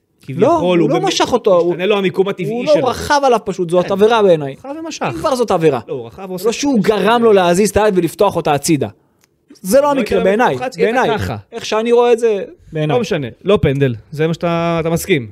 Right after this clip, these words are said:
Speaker 1: כן.
Speaker 2: אוקיי.
Speaker 1: מסכים מסיבה אחרת.
Speaker 2: בסדר.
Speaker 1: אמ, אם אנחנו נתקדם עכשיו, דקה שישים ושלוש השער השלישי שלך, אוקיי? היה עוד לפני כן מצב של פלקוצ'נקו, גם שם לא בעט טוב, אחרי שעשו לך גם התקפה טובה,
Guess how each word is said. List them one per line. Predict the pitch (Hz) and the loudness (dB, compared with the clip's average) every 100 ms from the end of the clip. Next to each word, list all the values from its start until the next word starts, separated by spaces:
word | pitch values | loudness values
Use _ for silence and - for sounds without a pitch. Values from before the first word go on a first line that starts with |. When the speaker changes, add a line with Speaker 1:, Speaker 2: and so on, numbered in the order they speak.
| - | -8
Speaker 1:
כן. | 117 95 _ - | -6 -6 _ -14
Speaker 2:
אוקיי. | 117 - 98 _ _ _ _ _ _ _ - | -14 -14 -20 _ _ _ _ _ _ _ -10
Speaker 1:
מסכים | - - 165 | -8 -4 0
מסיבה | 151 147 135 | 0 2 2
אחרת. | 123 113 98 - - | 2 0 -4 -12 -20
Speaker 2:
בסדר. | 123 95 82 - - | -18 -16 -18 -18 -4
Speaker 1:
אמ, | 131 131 131 131 131 135 139 143 _ | 2 6 8 8 6 4 -2 -6 _
אם | 165 | 0
אנחנו | 156 147 147 | 0 2 2
נתקדם | 143 - 143 165 | 2 2 4 4
עכשיו, | 160 - 165 165 | 2 2 2 2
דקה | 147 135 143 143 143 139 135 127 120 117 | 0 0 0 0 2 2 2 0 -2 -4
שישים | 113 - - 147 | -6 -6 -4 -2
ושלוש | 135 143 135 | 2 2 2
השער | 123 147 143 139 120 117 _ _ _ | 0 2 4 2 -2 -10 _ _ _
השלישי | 147 - 131 185 | -16 -8 -2 0
שלך, | 160 117 104 - _ _ _ _ - | 0 -2 -6 -20 _ _ _ _ -14
אוקיי? | 151 196 196 _ _ _ _ _ _ _ _ _ - | -2 -2 -2 _ _ _ _ _ _ _ _ _ -4
היה | 135 | 0
עוד | 151 | 2
לפני | 131 160 | 2 0
כן | 139 | 0
מצב | 123 143 | -2 -2
של | 147 | -2
פלקוצ'נקו, | 139 123 135 - 180 147 | -4 -6 -2 -2 0 2
גם | 156 151 | 2 2
שם | 139 139 | 0 0
לא | |
בעט | 143 143 175 | 2 2 2
טוב, | - 139 | 2 0
אחרי | 127 151 139 | 0 0 0
שעשו | 139 151 | -2 0
לך | |
גם | 139 151 | 2 2
התקפה | 170 160 156 | 2 0 0
טובה, | - 139 135 127 | 0 2 2 0